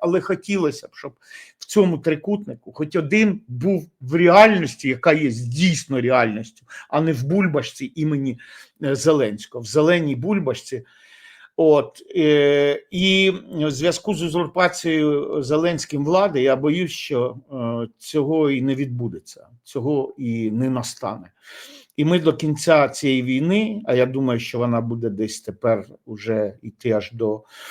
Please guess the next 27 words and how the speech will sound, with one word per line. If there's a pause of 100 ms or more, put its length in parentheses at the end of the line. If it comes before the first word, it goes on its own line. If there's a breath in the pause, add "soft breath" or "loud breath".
(320 loud breath)
е,
лютого,
березня
наступного
року, (280)
о,
як
мінімум, (720 soft breath)
і
ми
не
побачимо
адекватності
і
у
Зеленського. (280)
А
жаль, (240)
тому
що
якби
хоча
б
наш
президент
був
адекватним,